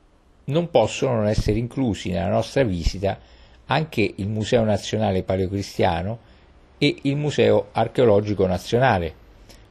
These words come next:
che completano la visita agli scavi. Gestivo e didattico allo stesso tempo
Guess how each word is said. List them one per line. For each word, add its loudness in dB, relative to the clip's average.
che 0
completano 2
la 2
visita 0
agli -2
scavi. 0
Gestivo 0
e 4
didattico -2
allo 4
stesso -2
tempo 0